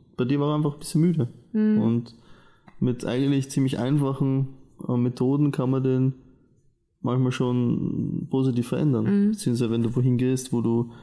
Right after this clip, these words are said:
Speaker 1: aus deiner normalen Umgebung vielleicht rauskommst und, und, ja, dich jemand bei der Hand nimmt und sagt, „Komm, Karin, wir machen das jetzt ein bisschen anders“,
Speaker 2: Mhm.
Speaker 1: damit's dir wieder besser geht einfach.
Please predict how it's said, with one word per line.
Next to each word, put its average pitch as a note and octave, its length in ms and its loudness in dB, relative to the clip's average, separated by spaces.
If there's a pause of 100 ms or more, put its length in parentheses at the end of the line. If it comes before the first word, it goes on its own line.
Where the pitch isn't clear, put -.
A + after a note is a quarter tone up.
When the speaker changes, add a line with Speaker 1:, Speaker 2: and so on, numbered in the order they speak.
(420)
Speaker 1:
aus - 240 -4
deiner A2+ 460 -2 (120)
normalen A2+ 400 0
Umgebung A#2+ 380 0
vielleicht - 280 -4
rauskommst A#2 720 -2
und, A2 280 -2
und, A#2+ 420 -4
ja, A2+ 220 0 (180)
dich A#2+ 160 -2
jemand A#2 280 0
bei A#2 100 0
der A2+ 100 -2
Hand A#2 240 0
nimmt A#2 240 -2
und A#2 160 -2
sagt, A2+ 300 -4
„Komm, A#2 240 -2
Karin, A2 320 0
wir A2 80 0
machen A2+ 240 0
das A#2 80 -2
jetzt A#2 180 -2
ein A2+ 80 0
bisschen A#2 180 0
anders“, A2+ 400 -2 (180)
Speaker 2:
Mhm. G#3 420 2
Speaker 1:
damit's A#2+ 320 0
dir A#2 160 0
wieder A2+ 140 2
besser A#2 320 -4
geht A#2 140 0
einfach. B2 300 -4